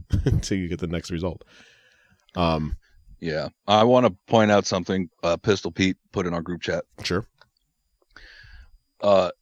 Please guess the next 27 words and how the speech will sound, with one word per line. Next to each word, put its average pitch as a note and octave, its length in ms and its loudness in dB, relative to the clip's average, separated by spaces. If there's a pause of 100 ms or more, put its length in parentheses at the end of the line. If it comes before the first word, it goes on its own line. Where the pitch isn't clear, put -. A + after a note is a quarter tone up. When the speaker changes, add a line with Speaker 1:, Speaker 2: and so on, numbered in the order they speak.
(160)
Speaker 2:
th-, A2 180 4
they A2+ 180 6
need A2 220 4
a F#2+ 180 8 (240)
tag G2+ 260 4
team F#2 240 -4
partner, D#2 500 -2
right? F#2 140 -2
They F#2 120 -2
need F2+ 160 2
a, F2 260 -2
a E2 40 -4
third F2 300 0
for E2+ 120 -2
their D#2+ 120 -2
trio. D#2+ 360 -2
Speaker 1:
Mm-hmm. D#2+ 260 0 (1300)
Speaker 2:
Pete G2+ 200 2
said, F2+ 200 6
"What E2+ 140 4
if - 80 -6
it's D#2 120 -4
Goldberg?" E2+ 580 2 (600)
<laughs> - 0 - (2750)
I G2 80 2
Speaker 1:
I A2 60 6
Speaker 2:
mean, B2+ 360 4